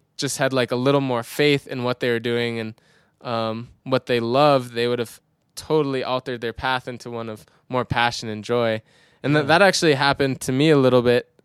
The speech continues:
Speaker 1: Um, I mean, not, I, I never really veered off necessarily, but I, there was a m-, I was working for other people, and then I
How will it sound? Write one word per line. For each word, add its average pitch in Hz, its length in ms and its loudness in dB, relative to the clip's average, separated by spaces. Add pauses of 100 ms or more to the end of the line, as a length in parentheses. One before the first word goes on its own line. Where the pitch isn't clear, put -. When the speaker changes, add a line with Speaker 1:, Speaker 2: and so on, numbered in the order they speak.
(160)
Speaker 1:
Um, 117 480 0 (440)
I 139 40 -6
mean, 139 180 0
not, 135 300 0 (260)
I, 135 80 4 (120)
I 143 80 4
never 156 280 6
really 139 280 4
veered 123 380 -2
off 123 380 -2
necessarily, 127 720 0
but 113 320 -2 (540)
I, 117 560 0 (960)
there 127 180 4
was 123 160 2
a 123 40 -2
m-, 123 160 -6 (140)
I 135 100 4
was 131 220 6
working 147 420 2
for 120 180 0
other 143 300 4
people, 117 360 -2
and 113 120 -6
then 120 100 -4
I 113 220 -4